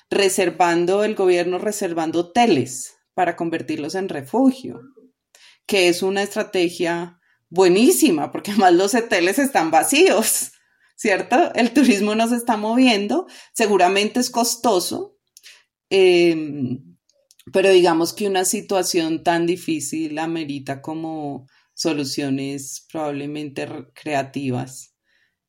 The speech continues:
Eh, sí, vamos,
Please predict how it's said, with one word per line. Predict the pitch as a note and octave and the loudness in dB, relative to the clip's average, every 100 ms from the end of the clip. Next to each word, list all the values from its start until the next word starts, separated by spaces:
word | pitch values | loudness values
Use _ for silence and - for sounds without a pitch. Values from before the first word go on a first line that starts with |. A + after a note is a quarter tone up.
| _ | _
Eh, | D3 C#3+ C#3+ B2 G#2+ C3 _ _ _ _ _ _ _ | -14 -12 -10 -12 -14 -18 _ _ _ _ _ _ _
sí, | - E3+ D3+ C3+ - - - - | -6 -4 -4 -6 -16 -20 -18 2
vamos, | F3+ G3 G#3+ | 2 4 0